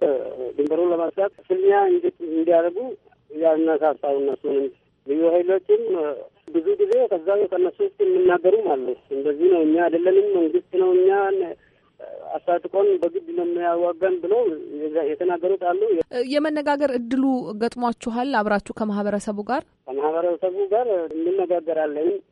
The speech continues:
Speaker 1: አሁንም እኮ እኛ ጋር ብዙ ማህበረሰብ አለ። መንግስት ሰራዊት አሰልጥኖ ነው ሁሌ እኛ ላይ የሚያሰማራ።
Speaker 2: ሌላኛው የአካባቢው ነዋሪ በበኩላቸው በድንበሮቹ አዋሳኝ ቦታዎች የግጦሽ መሬትና የውሃ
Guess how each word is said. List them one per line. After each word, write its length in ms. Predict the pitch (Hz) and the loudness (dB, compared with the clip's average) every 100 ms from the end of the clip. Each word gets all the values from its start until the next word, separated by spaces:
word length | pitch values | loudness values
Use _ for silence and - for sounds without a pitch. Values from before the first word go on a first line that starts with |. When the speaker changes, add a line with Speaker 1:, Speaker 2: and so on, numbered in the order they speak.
| - | -10
Speaker 1:
አሁንም 380 | 170 160 180 190 | -4 0 2 0
እኮ 160 | - 202 208 165 | 0 0 0 0
እኛ 220 | 359 170 180 | -2 0 2
ጋር 160 | 185 196 | 2 0
ብዙ 200 | 156 392 453 | 2 2 4
ማህበረሰብ 480 | 185 165 165 175 170 | 2 2 0 0 -2
አለ። 180 | 131 117 - - | -2 -4 -12 -4
መንግስት 420 | 151 151 180 - 220 226 - | 0 2 2 2 2 2 0
ሰራዊት 380 | - 151 175 196 - 170 | -6 0 0 -2 -4 -2
አሰልጥኖ 440 | 156 180 165 180 208 | 0 -2 0 2 4
ነው 140 | 147 131 | 2 -2
ሁሌ 240 | 147 175 170 160 143 131 139 143 | -4 2 4 4 0 -4 -6 -6
እኛ 140 | 151 165 156 | -2 -2 2
ላይ 120 | 156 | 0
የሚያሰማራ። 600 | 147 147 135 135 135 127 123 _ - - | 0 -2 -4 -4 -4 -6 -10 _ -20 -6
Speaker 2:
ሌላኛው 500 | 285 311 302 302 285 285 | -4 0 -2 -2 -4 -4
የአካባቢው 580 | 226 208 - 175 156 151 | -4 -6 -4 -4 -2 -4
ነዋሪ 220 | 151 156 165 | -4 -6 -6
በበኩላቸው 760 | 170 196 - 233 240 - 320 370 | -4 -4 0 -2 -2 -2 0 2
በድንበሮቹ 840 | 233 180 156 175 220 233 254 - - 392 - | 2 2 0 -2 -2 0 0 -2 -6 -8 -4
አዋሳኝ 440 | 202 180 170 160 170 | -2 -2 -2 -4 -6
ቦታዎች 460 | 185 233 262 294 - 247 | -6 -4 -2 -2 -2 2
የግጦሽ 560 | 220 180 - 147 - - 185 | 2 2 -4 -6 -6 -6 -6
መሬትና 460 | 165 - 185 214 330 - - - - | -6 -8 -8 -4 -4 -4 -20 -20 -2
የውሃ 320 | 254 240 226 | 2 2 0